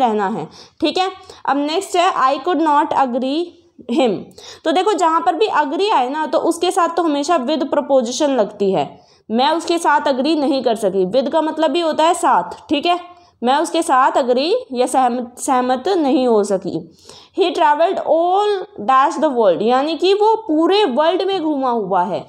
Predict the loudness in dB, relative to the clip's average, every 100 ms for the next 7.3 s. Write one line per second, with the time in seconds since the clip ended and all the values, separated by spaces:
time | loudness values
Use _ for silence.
0 | -20 -6 -4 0 2 2 2 4 2 2
1 | -2 -4 -6 -2 -2 0 2 4 4 2
2 | -2 -2 0 2 4 2 0 -2 0 -2
3 | 0 2 2 0 -6 -14 -20 -20 -6 0
4 | 2 2 0 0 0 0 0 2 2 2
5 | 2 2 2 0 0 0 -2 -2 0 0
6 | 0 -2 -2 0 0 0 -2 -2 -2 -4
7 | -4 -4 -6